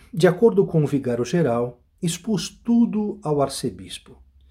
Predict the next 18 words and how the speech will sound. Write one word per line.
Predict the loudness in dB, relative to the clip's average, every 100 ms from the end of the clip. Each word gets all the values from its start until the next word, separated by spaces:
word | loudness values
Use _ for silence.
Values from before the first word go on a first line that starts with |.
| _ _ _
que | 4
me | 6
respondeu | 4 2 -2 0 2 0
com | 0 -2
uma | 0 -4
carta | -6 -6 -4 -4 -6
para | -4 -4 -4
ser | -2 -2
apresentada | -2 -4 -4 -2 2 0 0 -4 -6 -8 -12
a | -10
Dom | -2 0 2
Moreno, | 2 2 0 -6 -12 -16 _ _ -18
bispo | -2 -2 -2 -4 -4
de | 2
Ivrea. | 2 2 -2 -10 -12 -16 _ _ _ _ _ _ _ _ _
Nela, | -2 0 2 2 0 -4 _ _ _ 0
ele | 2
pedia | 4 2 0 0 2 2 0 -8